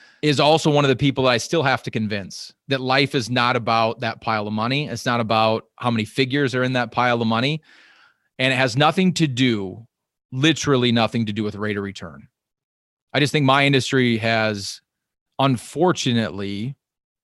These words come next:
caused people to focus in on one thing and one thing only, and that is that number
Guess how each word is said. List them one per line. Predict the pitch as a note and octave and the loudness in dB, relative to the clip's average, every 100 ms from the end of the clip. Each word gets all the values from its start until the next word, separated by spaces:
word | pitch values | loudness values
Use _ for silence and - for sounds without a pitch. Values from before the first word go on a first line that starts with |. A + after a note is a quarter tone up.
| _ | _
caused | - D3 C#3+ C3+ - | 0 2 2 0 -4
people | D3 C#3 B2+ | -2 -2 -2
to | A#2+ | -2
focus | - C3 C3 A2+ | 0 0 0 -2
in | - B2 A#2+ | -2 -2 -2
on | A#2 A2 A2 A2 A2 - _ _ _ _ _ _ _ _ - | -2 -2 -2 -4 -6 -10 _ _ _ _ _ _ _ _ -4
one | B2 D3 | 0 2
thing | C#3 - C3 A#2+ | 0 -2 0 0
and | A2 | 0
one | A#2 A#2 | -2 -2
thing | A2+ A2+ | -2 -2
only, | A2 A2 G#2+ G#2+ G2+ - | 0 -2 -4 -6 -8 -8
and | A2+ | -2
that | A#2 A2+ | 0 0
is | A2+ G#2+ G2 | -2 -4 -6
that | A2 A#2 | -4 -4
number | A#2 A#2+ B2+ A2+ G#2 G2+ | -2 0 0 0 -2 -6